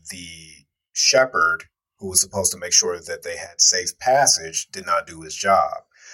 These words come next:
So after the death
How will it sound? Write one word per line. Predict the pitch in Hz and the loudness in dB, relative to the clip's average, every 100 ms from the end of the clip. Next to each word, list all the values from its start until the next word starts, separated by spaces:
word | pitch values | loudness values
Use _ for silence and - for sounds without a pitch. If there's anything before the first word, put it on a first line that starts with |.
| - | -6
So | - 131 117 107 95 - _ _ _ _ | 2 6 6 4 -2 -10 _ _ _ _
after | 113 120 - 117 107 107 101 95 - - | 2 2 2 2 4 4 4 0 -8 -6
the | 101 98 _ | -4 -6 _
death | - 151 123 - - | 4 4 4 0 -12